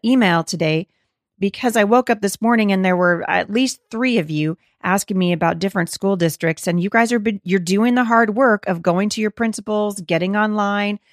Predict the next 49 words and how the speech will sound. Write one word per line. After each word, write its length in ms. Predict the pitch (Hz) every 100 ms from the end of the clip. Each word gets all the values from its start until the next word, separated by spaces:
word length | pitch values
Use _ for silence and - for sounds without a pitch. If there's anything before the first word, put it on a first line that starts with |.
| _ _
checking 380 | - 175 220 214
out 160 | 208
what's 200 | 185 190
happening 580 | - 208 247 185 170 170 - _ _
in 120 | 196
your 100 | 190
school 300 | 180 226 277
districts. 560 | 240 185 175 170 - -
And, 480 | - 185 185 180 196 - 180
um, 240 | 175 180
I'm 140 | 185
hearing 180 | 208 226
from 160 | 220 196
a 40 |
lot 200 | 185 214
of 60 | 247
you 140 | 196
who 100 | 190
are 120 | 190
very 300 | 170 180 190
surprised 540 | 214 190 - 220 254 -
to 80 | 175
find 400 | 170 156 165 165
that, 120 | 170
yes, 380 | 160 220 233 -
this 160 | 175
agenda 360 | 180 175 190 196
is 140 | 160
being 180 | 175 165
pushed 280 | - 170 -
in 80 | 151
history. 440 | 208 262 - 214
It's 140 | 160
being 220 | - 170 165
pushed 240 | 170 -
in 120 | 151 -
art. 280 | 202 220 - _ _ _ -
It's 180 | 220 -
definitely 420 | 220 214 208 180
pushed 320 | - 180 -
in 200 | - 165
sex 400 | - 180 185 -
ed. 300 | - 160 185 - _ _ _
And 160 | 202
so 420 | 196 214 208 196 -
one 240 | 196 254
of 100 | 339
you, 360 | 196 180 185 -
uh, 180 | 85